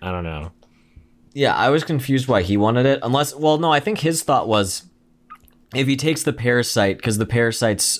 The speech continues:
Speaker 2: um, take the memories of the host. So then the memory of Sachiko will always be there forever.
Speaker 1: Oh,
Speaker 2: Which is
Speaker 1: okay.
Speaker 2: why he wanted it. But then
Speaker 1: Yeah.
Speaker 2: he realized, "Fuck that.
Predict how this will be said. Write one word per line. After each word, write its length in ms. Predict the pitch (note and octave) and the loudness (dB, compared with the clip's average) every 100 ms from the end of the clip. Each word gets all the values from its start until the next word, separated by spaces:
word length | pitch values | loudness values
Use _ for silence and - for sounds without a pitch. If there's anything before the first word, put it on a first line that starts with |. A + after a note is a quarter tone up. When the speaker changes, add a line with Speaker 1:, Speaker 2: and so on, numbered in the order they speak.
| - | 0
Speaker 2:
um, 320 | F#2+ F2+ F2 | 2 2 0
take 300 | - G#2+ - | -2 -2 0
the 80 | F#2+ | 0
memories 420 | F2+ F2+ F#2 E2+ | 2 2 0 -2
of 80 | E2+ | -4
the 120 | E2 | -4
host. 480 | - F2+ G2+ - - _ _ _ _ | -2 -2 -2 -8 -14 _ _ _ _
So 220 | - B2 A2 | -6 -2 0
then 500 | A#2 A2+ A2 A2 - _ _ _ G2 | 2 2 0 -6 -12 _ _ _ -10
the 760 | G2+ G#2 G2 F#2 F#2 F2 C#2+ - _ _ _ _ _ _ - | -2 0 2 2 0 -2 -4 -10 _ _ _ _ _ _ -4
memory 420 | A2+ A2 A2 G2+ | 0 2 4 2
of 60 | F2+ | 2
Sachiko 640 | G#2 F#2+ F#2+ F2+ F#2 F2 | 2 0 0 -2 0 2
will 160 | E2+ F2 | 2 2
always 340 | F2 F2+ F2 | 2 2 0
be 160 | - F2 | -4 -6
there 160 | D#2+ E2+ | -6 -8
forever. 640 | - - C#2+ - - - _ _ _ _ _ _ _ _ _ _ _ _ _ _ _ - | -8 -6 -6 -8 -18 -20 _ _ _ _ _ _ _ _ _ _ _ _ _ _ _ -2
Speaker 1:
Oh, 420 | G#2+ G2+ F2+ E2+ | 2 4 2 2
Speaker 2:
Which 140 | F#2+ G2 | 0 2
is 60 | |
Speaker 1:
okay. 100 | E2 | 2
Speaker 2:
why 160 | A2 G#2 | 2 2
he 140 | G2+ | -2
wanted 380 | F#2 G2 F#2+ F2 | 0 0 0 0
it. 240 | E2 D2+ _ _ - | -2 -4 _ _ -12
But 220 | G2+ G2 B2 | -4 0 2
then 120 | B2 | 2
Speaker 1:
Yeah. 60 | |
Speaker 2:
he 60 | A#2 | 0
realized, 460 | G#2+ A2+ G#2 F#2+ - | 0 2 2 0 -6
"Fuck 440 | - C3 A2 - | -4 0 0 0
that. 400 | G2+ F#2+ - | 0 2 0